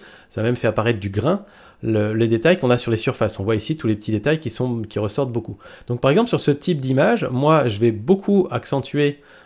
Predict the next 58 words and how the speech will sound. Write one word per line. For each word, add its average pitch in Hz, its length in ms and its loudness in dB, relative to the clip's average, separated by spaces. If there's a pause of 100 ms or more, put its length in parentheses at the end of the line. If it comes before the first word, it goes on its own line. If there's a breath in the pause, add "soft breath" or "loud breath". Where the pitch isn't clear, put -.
(160 soft breath)
euh, 110 120 -4
sur - 200 -4
les 120 100 4
bords. 135 240 4
J'exagère 123 440 4
volontairement 123 460 2
pour 104 120 -10
que 113 100 -6
ce - 40 -6
soit 117 100 0
bien 113 160 0
visible 110 280 -2
pour 101 160 -4
vous, 156 160 -2
hein. 123 80 0
Donc 123 120 -4
comme 104 120 -6
ça 135 120 -2
on 120 40 2
va 101 60 2
bien 131 220 -2
accentuer 139 420 -2
cette - 200 -4
partie-là. 131 520 -4 (640 loud breath)
Et 185 300 6
si - 180 -2
je 135 120 2
vais, 139 200 6 (140)
je 113 80 -4
vais 127 100 2
voir 139 320 4
sur, 143 520 -2
euh, 101 160 -6
par 101 160 -4
exemple 110 380 -4
le 110 60 0
sol 147 240 0
ici 131 240 -4
en 107 100 -2
pierre, 226 360 -4 (480 loud breath)
euh, 117 280 2
l-, 127 280 0
accentuer 170 420 2
les 151 120 6
bords 160 160 6
m'intéresse 107 480 0
pas 123 100 0
tellement, 127 340 0
j'ai 123 100 -4
pas 104 100 -6
forcément 123 320 -6
envie 123 120 -2
que 127 60 -14
ça 113 80 -4
ressorte - 340 -10
plus. - 260 -6
Par - 200 -8
contre, 196 240 -4